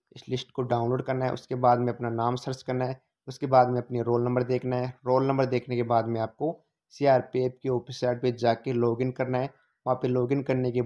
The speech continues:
बाद में आपको नंबर, यानी अपने रोल नंबर व अपने पासवर्ड है, जो अपनी date of birth है,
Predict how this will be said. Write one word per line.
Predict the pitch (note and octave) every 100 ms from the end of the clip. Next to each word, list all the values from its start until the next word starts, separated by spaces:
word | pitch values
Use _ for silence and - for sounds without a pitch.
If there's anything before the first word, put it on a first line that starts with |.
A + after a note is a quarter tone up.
| A2
बाद | B2+ C3+
में | C3+ C3 -
आपको | A#2 - A#2
नंबर, | A2+ A2+ A#2+ A#2+ -
यानी | D#2+ A#2+
अपने | B2 A#2+ A#2
रोल | A#2 A#2
नंबर | A#2+ B2+ A#2
व | B2
अपने | B2 A#2+
पासवर्ड | - - A#2+ - B2 A#2+
है, |
जो | B2
अपनी | A#2 A#2 A#2 A#2
date | A#2 A2+ A2+
of | A#2
birth | A#2+
है, | B2+